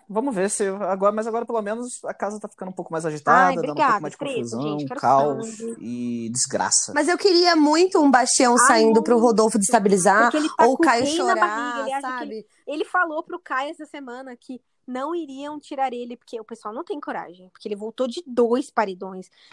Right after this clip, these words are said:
Speaker 2: Querido, se você soubesse que a gente não tinha muita, quer dizer, a gente tinha
Speaker 1: Pensei.
Speaker 2: escolha, né? Mas as pessoas resolveram tirar a Sara primeiro. Mas assim, não, não,
Speaker 1: Ó.
Speaker 2: não se vanglorie tanto assim não, tá, meu bem?
Speaker 1: Outro cenário, tá, que pode acontecer.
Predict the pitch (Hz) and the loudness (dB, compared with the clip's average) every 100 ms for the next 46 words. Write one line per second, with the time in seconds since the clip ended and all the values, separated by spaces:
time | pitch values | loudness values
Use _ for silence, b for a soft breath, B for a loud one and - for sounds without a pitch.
0 | b 262 349 - 311 277 311 349 - 440 | b 0 0 0 -2 0 -2 -2 0 0
1 | 415 269 285 269 254 254 254 254 - 285 | 2 -2 -2 -10 -12 -12 -14 -14 -12 -10
2 | 269 262 190 - _ 226 208 190 208 311 | -10 -8 -10 -10 _ -10 -8 -8 -10 -12
3 | 135 185 320 415 - 196 208 247 226 220 | -10 -6 -6 -4 -6 -8 -10 -8 -8 -10
4 | - 233 240 254 247 240 247 262 - 254 | -12 -10 -8 -8 -8 -6 -6 -6 -2 2
5 | 269 262 226 220 262 262 254 220 190 _ | 2 2 -2 -4 -2 -2 -4 -10 -10 _
6 | _ _ 233 240 - 302 233 196 - - | _ _ -12 -10 -6 -4 -4 -6 -12 -12
7 | - _ - b b b b _ - 285 | -12 _ -20 b b b b _ -6 -6
8 | 285 294 311 330 320 311 311 - 302 311 | -4 -4 -4 -2 -4 -4 -4 -4 -4 -6
9 | 302 320 359 339 330 285 311 320 311 285 | -4 0 2 2 0 0 0 0 0 -2
10 | 294 320 311 285 285 - 277 233 208 185 | -4 -4 -4 -6 -8 -14 -14 -14 -16 -2
11 | 302 392 285 226 - _ _ - _ _ | -2 -2 -6 -12 -18 _ _ -20 _ _
12 | _ _ _ _ _ _ _ _ _ _ | _ _ _ _ _ _ _ _ _ _
13 | _ _ _ _ _ _ _ _ _ - | _ _ _ _ _ _ _ _ _ -6
14 | 139 170 - 202 151 117 113 117 113 - | -6 -4 -2 -2 -2 -4 -6 -8 -8 -8
15 | 113 123 113 120 - 104 95 | -12 -12 -14 -12 -12 -12 -16